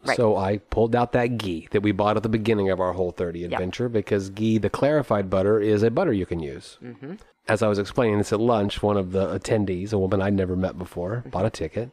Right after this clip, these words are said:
Speaker 1: Mm-hmm.
Speaker 2: Oh, I love ghee.
Speaker 1: Yes, I know. It's fun.
Speaker 2: It sparked off all kinds of
Speaker 1: People
Speaker 2: great
Speaker 1: love
Speaker 2: conversations.
Speaker 1: talking about all different kinds of, especially people that know things about food.
Speaker 2: Mm-hmm.
Speaker 1: Foodies, ooh, we love to talk about what we know about food.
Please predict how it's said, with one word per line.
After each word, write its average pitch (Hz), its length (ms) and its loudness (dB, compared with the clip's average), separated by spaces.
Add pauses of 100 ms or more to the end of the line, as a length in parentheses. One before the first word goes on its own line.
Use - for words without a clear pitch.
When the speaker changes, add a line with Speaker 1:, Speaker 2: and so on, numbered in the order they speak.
Speaker 1:
Mm-hmm. 127 260 -20 (360)
Speaker 2:
Oh, 208 180 4
I - 80 0
love 127 200 2
ghee. 110 420 2 (200)
Speaker 1:
Yes, 147 380 0
I 170 120 0
know. 170 220 4
It's 170 180 -2
fun. 156 340 2
Speaker 2:
It 156 160 -8
sparked - 380 0
off 127 140 0
all 120 100 2
kinds 113 240 2
of 101 80 0
Speaker 1:
People 107 180 4
Speaker 2:
great 196 100 2
Speaker 1:
love 175 120 6 (340)
Speaker 2:
conversations. 185 80 -4
Speaker 1:
talking 175 320 2
about 165 300 4
all 156 220 4
different 156 240 -2
kinds 151 220 0
of, 139 100 -2 (440)
especially 240 480 0
people 214 200 2
that 202 120 4
know 170 260 4
things 175 240 -2
about 151 240 0
food. 139 320 -2
Speaker 2:
Mm-hmm. 107 300 2
Speaker 1:
Foodies, 185 480 -2 (260)
ooh, 170 300 6
we 160 180 4
love 160 380 4
to 156 60 -6
talk 160 160 2
about 151 220 2
what 151 100 0
we 151 140 0
know 147 240 4
about 147 280 0
food. 110 280 -8